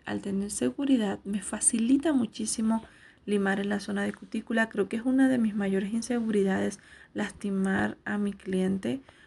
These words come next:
Acá voy a estar pasando el sponge. A algunas chicas no les gusta utilizar el sponge,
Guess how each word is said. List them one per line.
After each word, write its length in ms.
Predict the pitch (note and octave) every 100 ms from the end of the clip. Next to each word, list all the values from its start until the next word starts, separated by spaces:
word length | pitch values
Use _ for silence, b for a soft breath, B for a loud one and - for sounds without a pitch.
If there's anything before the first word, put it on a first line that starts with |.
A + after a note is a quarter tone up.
| B B
Acá 240 | A3 - C4+
voy 160 | E4
a 60 | D4
estar 220 | - A#3
pasando 380 | A3+ A3 A3 A3
el 160 | G3+
sponge. 540 | F#3+ - F#3+ G3 G#3 -
A 60 | G#3+
algunas 300 | G#3+ A#3 C#4
chicas 300 | C#4 C4+ A#3
no 140 | A3 G#3
les 180 | A3
gusta 240 | - A3 A3+
utilizar 420 | A3 A3 A3 G#3+
el 120 | A3+
sponge, 340 | - A3 A3